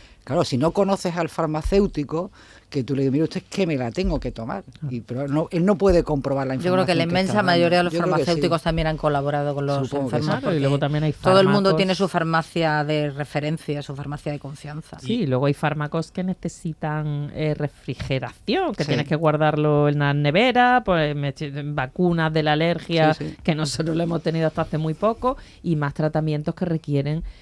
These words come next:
Speaker 2: condiciones de frío especiales, si no el fármaco pierde su, su atributo. Entonces, toda esa población, pues,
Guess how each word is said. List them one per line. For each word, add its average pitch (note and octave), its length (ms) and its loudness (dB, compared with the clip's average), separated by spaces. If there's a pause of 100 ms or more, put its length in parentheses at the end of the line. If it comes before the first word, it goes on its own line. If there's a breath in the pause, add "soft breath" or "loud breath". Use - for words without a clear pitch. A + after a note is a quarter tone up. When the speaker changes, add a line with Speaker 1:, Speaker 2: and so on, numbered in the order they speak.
(180 loud breath)
Speaker 2:
condiciones D#3 580 0
de D#3 100 2
frío D3+ 440 2
especiales, E3 640 0
si D#3 180 -2
no C#3+ 200 2
el D3 120 0
fármaco D#3 480 0
pierde G3 400 -4
su, C#3+ 500 -4 (360 loud breath)
su D#3 300 0
atributo. C3+ 680 0 (140)
Entonces, C3+ 500 -4
toda C#3+ 400 0
esa C#3+ 260 -2
población, C#3+ 600 -2
pues, E3+ 220 -4